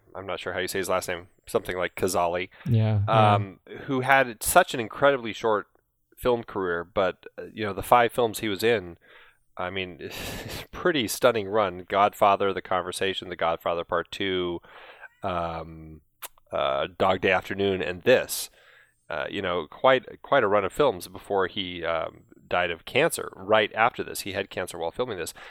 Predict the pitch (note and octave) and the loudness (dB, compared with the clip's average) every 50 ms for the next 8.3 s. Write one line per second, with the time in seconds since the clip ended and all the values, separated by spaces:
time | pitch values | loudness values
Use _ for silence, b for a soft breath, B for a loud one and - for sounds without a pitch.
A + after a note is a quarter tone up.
0 | B B B _ - G2 G2 F#2 F2+ E2+ D#2+ - _ _ _ _ _ _ _ _ | B B B _ 0 4 4 4 4 2 -4 -12 _ _ _ _ _ _ _ _
1 | _ - A#2+ - - G#2+ - _ _ _ _ - A#2 A#2+ B2+ - C3+ A#2 G#2+ G#2 | _ -4 -2 -2 -2 -4 -6 _ _ _ _ 2 4 4 4 4 2 0 2 4
2 | G#2 G#2 - - G2+ G2 F#2 G2 A2 G#2+ A2 A2 G#2+ G#2+ - - A#2+ A2+ A2+ A2+ | 2 2 2 0 -4 -6 -4 -2 -2 0 0 -2 -2 -2 0 2 4 4 4 2
3 | A2 G#2 - G#2 G#2 G2+ G2+ G#2 G#2 - C3+ D3+ C3+ B2 A2 G#2 _ - D3 C#3+ | -2 -4 -2 2 4 4 4 4 2 2 2 2 0 -2 -6 -4 _ 4 4 6
4 | D#3 E3 D#3+ F3 D#3 C3+ C3+ D3+ D3+ D#3 D#3+ D#3+ E3+ - - F3+ E3+ E3 D3+ - | 6 4 4 2 0 0 -2 0 2 2 2 2 2 2 2 2 0 0 -2 -2
5 | - G3+ A3+ B3+ G3+ - - - - A#2+ C3+ A3 A3+ E3+ G#2+ G#2 A#2 B2 C3+ C3+ | -2 -2 -2 -2 -2 -4 -6 -8 -2 2 4 4 4 4 2 2 4 4 6 6
6 | C#3 C3+ B2+ B2 B2 A#2 B2 A#2+ B2 - - - B2 A2 C#3+ C#3+ - - - - | 4 2 0 -2 0 4 4 4 4 2 -4 -8 -6 -6 -4 -4 -4 -4 -6 -10
7 | - - G#2 G2 F#2+ F#2 F2+ F#2 F2+ F#2 G2 G2+ G#2 F#2 - - G2 F#2 F2+ F2+ | -14 -12 -10 -8 -8 -6 -4 -2 -2 -2 -2 -2 -6 -8 -8 -4 -4 -2 -2 -2
8 | F2+ E2 E2 F2 F2 | -2 -4 -4 -4 -4